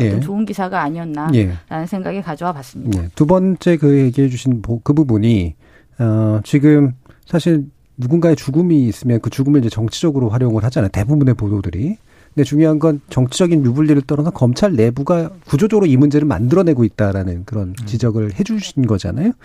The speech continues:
Speaker 1: 그래서 지금의 검찰 개입이 필요한가? 검찰이 단지 미워서가 아니라 검찰이 가지고 있는 과도한 권한 집중, 그리고 그것이 행사되는 과정에서 생기는 검찰 내부의 인간적 피해 같은 것들까지 있다는 점을 좀 명확히 지적해준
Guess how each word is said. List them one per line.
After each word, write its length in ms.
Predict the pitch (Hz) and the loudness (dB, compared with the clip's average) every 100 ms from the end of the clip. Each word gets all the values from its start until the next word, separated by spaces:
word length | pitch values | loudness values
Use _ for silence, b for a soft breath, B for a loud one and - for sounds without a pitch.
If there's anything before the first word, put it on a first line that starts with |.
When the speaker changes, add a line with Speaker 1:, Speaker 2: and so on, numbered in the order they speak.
| B B B B | B B B B
Speaker 1:
그래서 400 | - 139 160 190 - B B _ | 0 2 4 0 -2 B B _
지금의 300 | - 165 175 | 0 2 2
검찰 280 | 147 127 180 | 2 2 4
개입이 160 | 156 139 | 4 2
필요한가? 480 | 180 165 104 127 101 | 2 2 2 0 2
검찰이 320 | 127 127 165 | 0 0 0
단지 240 | 127 131 | 0 0
미워서가 460 | 110 117 113 131 160 | 0 0 2 0 -2
아니라 500 | 87 90 98 131 92 | -2 -4 -4 -4 -4
검찰이 360 | - 123 156 156 | -2 0 2 2
가지고 320 | 113 - 120 | 2 0 -2
있는 140 | 117 | -2
과도한 400 | 120 104 120 113 | -2 -4 0 -2
권한 440 | 110 104 104 98 87 | 0 0 0 0 -4
집중, 480 | - - - 95 80 b b - | -12 -20 -12 -10 -10 b b -4
그리고 300 | 113 113 123 | -2 0 -2
그것이 360 | 123 135 123 | 2 0 2
행사되는 480 | 151 175 185 151 135 | 0 0 0 2 2
과정에서 360 | 120 110 110 104 | 0 0 -2 -2
생기는 460 | 123 107 107 196 B B B | -4 -2 -2 -2 B B B
검찰 440 | - 139 - 175 110 | -2 0 2 0 2
내부의 580 | 104 131 185 165 131 90 | 2 2 2 2 0 2
인간적 480 | 127 151 185 165 - | 2 2 2 0 -2
피해 260 | - 95 - _ - | -2 -4 -6 _ -6
같은 300 | 107 135 123 | -4 -2 0
것들까지 540 | 113 - 110 113 104 | -2 -2 -4 -6 -6
있다는 480 | - 135 120 110 104 | -4 0 0 0 -4
점을 400 | 98 101 143 185 b b b | -4 -2 -2 -2 b b b
좀 120 | - 107 | -8 -2
명확히 340 | 120 139 131 | 0 0 -4
지적해준 520 | 123 107 113 110 104 | -6 -8 -8 -10 -8